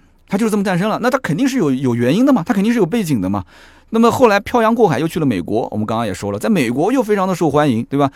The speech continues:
结合了美国的U S D M的这个本地的文化，改装文化，然后又回到了日本，日本人又开始玩自己的J D M。那么J D M这个东西，它到底是怎么诞生的呢？我觉得这个故事真的非常非常有意思啊。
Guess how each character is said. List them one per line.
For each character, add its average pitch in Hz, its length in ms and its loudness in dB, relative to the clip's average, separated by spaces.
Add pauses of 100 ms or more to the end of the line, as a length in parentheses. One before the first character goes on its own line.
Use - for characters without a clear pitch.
(160)
结 - 180 0
合 170 80 4
了 175 100 4
美 127 160 0
国 113 140 -2
的 151 80 2
U 156 140 0
S 151 180 -2
D 156 160 -4
M 131 180 0
的 - 140 -8 (220)
这 123 100 -8
个 113 60 -2
本 104 180 -4
地 127 100 2
的 120 80 0
文 101 200 -4
化， 113 160 -2 (320)
改 98 100 -2
装 110 160 -2
文 95 100 -4
化， 107 200 -2
然 143 120 0
后 214 60 0
又 269 140 2
回 - 120 -2
到 98 120 -2
了 98 80 -4
日 98 100 -6
本， - 140 -12
日 180 100 -6
本 135 100 -2
人 123 120 -2
又 233 100 0
开 151 160 -4
始 120 80 -4
玩 92 220 -6
自 120 120 -12
己 98 120 -8
的 90 100 -8
J 104 140 -10
D 104 100 -6
M。 98 140 -4 (460)
那 247 100 0
么 240 80 2
J 254 160 -2
D 254 120 4
M 196 280 2
这 - 120 -6
个 202 60 -2
东 214 140 -4
西， 190 200 -6 (280)
它 - 100 -4
到 254 140 6
底 175 100 0
是 214 80 -2
怎 143 160 -2
么 131 80 2
诞 185 260 0
生 208 140 0
的 220 80 0
呢？ 151 100 0
我 120 140 0
觉 120 60 -2
得 139 40 -2
这 214 80 -2
个 202 120 -8
故 247 180 -2
事 117 160 -6
真 170 160 -8
的 147 80 -4
非 165 340 -2
常 95 240 -2
非 101 160 -4
常 87 240 -4
有 87 200 -6
意 92 160 -6
思 - 260 -14
啊。 90 180 -8